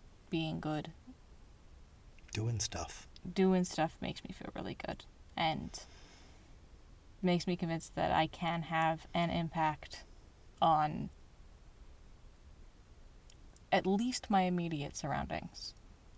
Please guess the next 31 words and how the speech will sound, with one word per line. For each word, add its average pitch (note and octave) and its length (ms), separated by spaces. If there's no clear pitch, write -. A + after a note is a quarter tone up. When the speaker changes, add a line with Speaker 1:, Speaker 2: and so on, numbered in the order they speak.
Speaker 1:
And F#3+ 140
then A3 360
I G3 140
pop F#3+ 320
online F3+ 760
and F3 140
find E3+ 260
out D#3+ 220
that E3+ 500
people F#3 300
care E3+ 420
about E3+ 360
this G3+ 480
silly F#3+ 340
shenanigan, F3 800
and F3+ 160
I F3 80
go, F3+ 180
"Oh, C#4+ 240
apparently A3 460
I G3 100
can G3+ 140
have G3 160
an F#3 60
impact G3+ 480
on G3 400
further B3 520
than E3 240
just F3+ 400
my F3 200
immediate F3 680